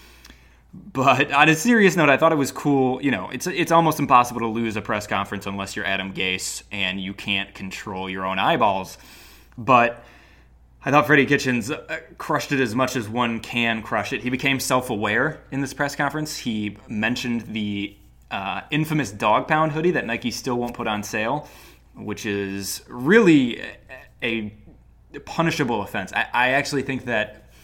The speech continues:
whoever refuses to release the Dog Pound sweatshirts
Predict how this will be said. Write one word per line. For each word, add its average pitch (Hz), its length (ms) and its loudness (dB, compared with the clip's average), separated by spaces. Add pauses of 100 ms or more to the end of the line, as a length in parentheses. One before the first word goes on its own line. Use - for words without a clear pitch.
(180)
whoever 135 460 2
refuses 120 600 -2
to 117 100 -8
release 107 520 -4 (640)
the 123 120 -2
Dog 107 280 0
Pound 98 200 -6
sweatshirts 98 480 -8